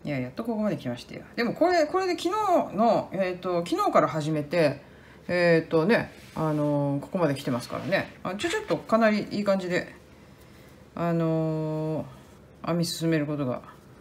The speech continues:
できるので。で、これこうやって同じとこ二回通し。なぜ？黒なんでね、ここ。<laughs> 黒なんで、えー、見えません。見えませんので、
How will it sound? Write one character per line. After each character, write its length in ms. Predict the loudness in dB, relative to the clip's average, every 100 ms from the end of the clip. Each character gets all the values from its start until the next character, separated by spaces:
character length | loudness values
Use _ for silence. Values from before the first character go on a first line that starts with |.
| -20 -20 -8
で 100 | -6
き 140 | -2
る 80 | -2
の 140 | -2 -6
で。 180 | -12 -18 -20 -20 -20 -20 -20 -20 -20 -20 -20 -20 -20 -20 -20 -20 -20 -20 -20 -20 -20 -14
で、 80 | -14
こ 160 | -10 -8
れ 120 | -8
こ 140 | -4
う 20 | -4
や 60 |
っ 20 |
て 160 | -4 -4
同 260 | -2 -2 -4
じ 80 |
と 80 | -6
こ 140 | -6 -4
二 140 | -4
回 220 | -4 -6
通 140 | -6 -4
し。 100 | 4
な 140 | 4
ぜ？ 100 | 4 4
黒 240 | 6 6
な 140 | 6
ん 80 | 2
で 100 | -2
ね、 120 | -6
こ 120 | -6 -8
こ。 180 | -8 -12 -4 6 8 8
<laughs> 440 | 4 2 -10 -12 -4
黒 280 | 4 10 10
な 160 | 10 6
ん 140 | 4
で、 320 | 4 2 0 -10 -20 -20 -20 -20 -20 -20 -20 -20 -14 -2
え 680 | 2 6 6 6 4 4 0 -10 -20 -20 -20 -20 -20 -20 -20 -6
ー、 20 | 2
見 80 |
え 60 | 4
ま 80 | 4
せ 140 | 0
ん。 60 | -4 -8 -20 -20 -20 -20 -20 -20 -20 -20 -20 -20 -20 -18 -6
見 140 | 0
え 60 | 2
ま 100 | 2
せ 140 | 0
ん 40 | 0
の 120 | 0
で、 200 | -4